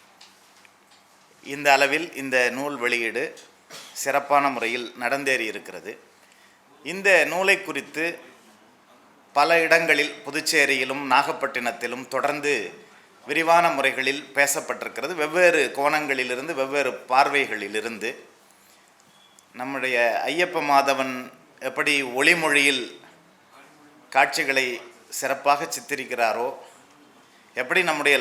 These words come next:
லார்க் பாஸ்கரன் அவர்கள் தன்னுடைய தூரிகை மொழியால்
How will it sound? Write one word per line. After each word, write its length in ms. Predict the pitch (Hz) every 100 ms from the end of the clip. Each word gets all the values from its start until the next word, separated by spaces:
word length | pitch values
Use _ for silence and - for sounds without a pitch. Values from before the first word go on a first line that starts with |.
| 127
லார்க் 260 | 143 - -
பாஸ்கரன் 480 | 135 135 - 143 135
அவர்கள் 360 | 127 135 139 135
தன்னுடைய 380 | 131 123 120 110 98 71 - - - _ _ _ _ -
தூரிகை 380 | 190 185 170 165
மொழியால் 460 | 143 139 135 123